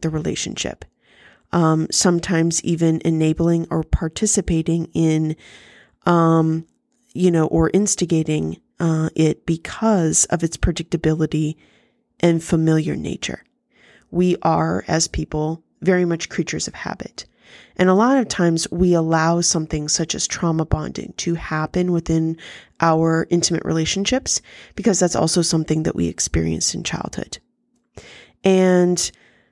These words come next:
um, this, when it comes to the nervous system, this really gives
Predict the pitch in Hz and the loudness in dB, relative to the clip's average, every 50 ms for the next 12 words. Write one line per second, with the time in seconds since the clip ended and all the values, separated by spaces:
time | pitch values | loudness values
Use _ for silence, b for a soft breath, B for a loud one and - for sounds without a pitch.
0 | b b b _ - 185 175 175 175 175 175 180 - - 180 185 196 185 - - | b b b _ 2 4 4 4 4 4 2 0 -2 -6 -2 0 0 0 0 -2
1 | - - - _ _ _ _ _ _ _ _ _ - 190 190 185 180 - - - | -4 -6 -10 _ _ _ _ _ _ _ _ _ -2 0 0 0 0 -2 -4 -4
2 | 233 233 247 247 - - - 233 208 190 180 175 180 180 185 180 185 170 170 165 | -2 -2 -2 -2 -4 -4 -2 -2 -2 0 -2 0 2 2 4 4 4 2 0 0
3 | 160 - - - - - - - - - - - - - 175 - - 185 190 185 | -2 -2 -4 -4 -6 -6 -6 -6 -8 -8 -12 -8 -4 -2 -2 -2 0 2 2 2
4 | 180 190 170 - - 180 175 175 170 175 165 165 170 - - | 2 0 -2 -2 0 0 2 4 4 2 2 0 0 -2 -4